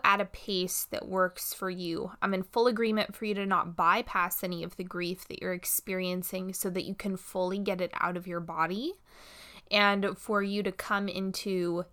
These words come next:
deep healing, deep understanding, deep wholeness within yourself.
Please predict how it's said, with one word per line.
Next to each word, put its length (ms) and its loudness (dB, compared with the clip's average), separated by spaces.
deep 360 -2
healing, 680 -2
deep 320 -4
understanding, 1040 -2
deep 360 -2
wholeness 800 0
within 300 -4
yourself. 760 -2